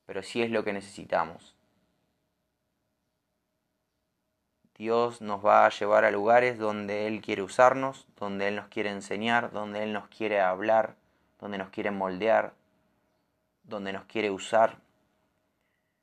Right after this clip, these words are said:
pero tenemos que estar en el lugar correcto, que es en sintonía con Él, buscando su voluntad, transitando el camino que Él planeó para mí.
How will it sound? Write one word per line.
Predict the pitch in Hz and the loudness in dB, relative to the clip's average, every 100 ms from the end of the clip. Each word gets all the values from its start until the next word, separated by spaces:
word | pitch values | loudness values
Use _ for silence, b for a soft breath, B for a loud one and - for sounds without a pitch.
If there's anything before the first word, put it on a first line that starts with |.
| _ _ _ | _ _ _
pero | 95 | -14
tenemos | 90 95 104 101 | -10 -8 -8 -10
que | |
estar | - - 104 101 _ | -6 0 0 -2 _
en | 101 | -16
el | 95 | -10
lugar | 95 95 104 - | -2 2 2 0
correcto, | 104 98 92 - 85 | -2 -2 -4 -10 -8
que | 95 | -8
es | 101 - - | -8 -14 -12
en | 101 95 | -10 -10
sintonía | 95 104 98 95 95 104 113 107 | -12 -10 -10 -4 -4 -2 -4 -4
con | - 101 | -4 -4
Él, | 107 110 117 b b b b _ | -4 -6 -10 b b b b _
buscando | 92 92 - 104 104 | -16 -6 -2 -2 -2
su | - 101 | -8 -6
voluntad, | 98 98 98 104 107 - _ | -6 -6 -2 2 2 0 _
transitando | 98 98 98 98 90 98 101 | -6 -6 -8 -10 -4 -4 -4
el | 95 | -4
camino | 87 87 101 92 | -4 -6 -6 -8
que | - 95 | -6 -4
Él | 92 | -4
planeó | 90 92 90 | -6 -8 -6
para | 85 | -6
mí. | 85 90 | -8 -16